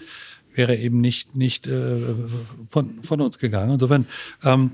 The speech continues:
auch danach gab es immer wieder Manager, Berater, vielleicht sogar zu viele,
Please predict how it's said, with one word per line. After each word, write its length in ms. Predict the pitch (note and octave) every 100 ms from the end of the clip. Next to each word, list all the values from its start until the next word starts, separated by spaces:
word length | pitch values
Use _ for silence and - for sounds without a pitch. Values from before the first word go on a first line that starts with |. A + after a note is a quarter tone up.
| -
auch 160 | C3
danach 540 | - C#3 B2 C#3 E3+ -
gab 200 | C#3+ C3
es 120 | -
immer 240 | C#3 D3
wieder 480 | C3+ C3+ C3+ D3 D3 _ _ _ _ _ _ _ _ -
Manager, 720 | A2+ A#2+ C3+ C3 - C#3+ D#3
Berater, 720 | - A2+ A#2 B2 - D3 E3+ C#3
vielleicht 360 | C#3+ C3 A2
sogar 260 | C3 B2 A2
zu 160 | -
viele, 480 | A#2 - B2+ A#2+ F#3+